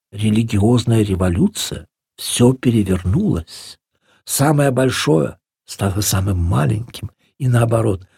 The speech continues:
ныне самое маленькое больше всего, что было самым великим.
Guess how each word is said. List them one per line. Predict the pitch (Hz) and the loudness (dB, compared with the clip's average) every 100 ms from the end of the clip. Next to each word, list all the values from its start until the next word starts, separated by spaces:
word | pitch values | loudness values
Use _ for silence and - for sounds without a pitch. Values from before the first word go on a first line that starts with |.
| _ | _
ныне | 143 139 160 143 | -2 4 4 6
самое | 135 - 156 143 135 | 4 4 2 2 2
маленькое | 127 127 160 143 123 117 - 90 - _ _ _ | 2 2 2 2 0 -2 -4 -6 -6 _ _ _
больше | 123 127 110 107 | 2 4 4 -2
всего, | 92 - 98 135 160 _ _ | -2 -2 0 2 0 _ _
что | - - 87 | -8 -2 -2
было | 80 82 98 | -2 -2 0
самым | 90 95 90 87 80 | 0 0 0 0 0
великим. | 87 87 90 - 69 | -2 -2 -4 -6 -12